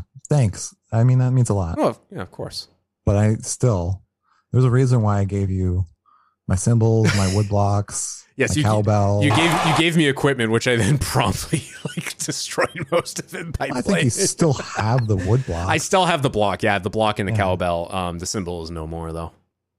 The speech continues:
Speaker 1: Oh, well, that, that was day one. <laughs>
Speaker 2: That was a really thin cymbal, too. <laughs>
Speaker 1: Yeah, they were cheap.
Speaker 2: So, uh, here's a little bit of, um, Nandy playing with the Foo Fighters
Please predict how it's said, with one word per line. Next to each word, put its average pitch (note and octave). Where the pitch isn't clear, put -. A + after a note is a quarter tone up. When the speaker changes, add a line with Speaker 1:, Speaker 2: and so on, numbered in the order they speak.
Speaker 1:
Oh, C3
well, B2
that, A#2
that A#2+
was F#2+
day F#2+
one. F2+
<laughs> -
Speaker 2:
That -
was G#3+
a G3+
really C#3
thin B2+
cymbal, G2
too. -
<laughs> G#3
Speaker 1:
Yeah, G#2+
they A2
were A#2
cheap. G#2
Speaker 2:
So, D#3
uh, D3
here's E3
a F3+
little C3+
bit B2
of, G#2
um, F2+
Nandy G#2+
playing G2
with F#2
the E2+
Foo -
Fighters F2+